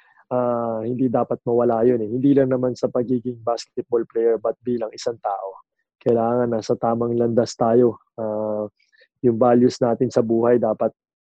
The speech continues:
laging nasa tamang lugar, di ba? Kasi part of being a, a player also is, you know, yung values. Nandiyan yung respeto natin sa, sa, sa paglalaro at respeto natin sa ating mga kasama sa, sa team.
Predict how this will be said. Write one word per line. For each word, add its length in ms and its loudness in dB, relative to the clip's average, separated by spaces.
laging 480 -2
nasa 560 -4
tamang 240 2
lugar, 320 -4
di 80 -4
ba? 160 -8
Kasi 240 -2
part 240 0
of 160 -8
being 480 0
a, 240 -6
a 80 0
player 320 -2
also 400 -2
is, 320 -18
you 80 -6
know, 160 -8
yung 160 -8
values. 560 -2
Nandiyan 320 -8
yung 80 -6
respeto 560 0
natin 320 -10
sa, 260 -10
sa, 480 -8
sa 160 -6
paglalaro 560 0
at 160 -18
respeto 400 -8
natin 320 -10
sa 240 -8
ating 160 -10
mga 240 -10
kasama 400 -8
sa, 160 -12
sa 240 -8
team. 160 -4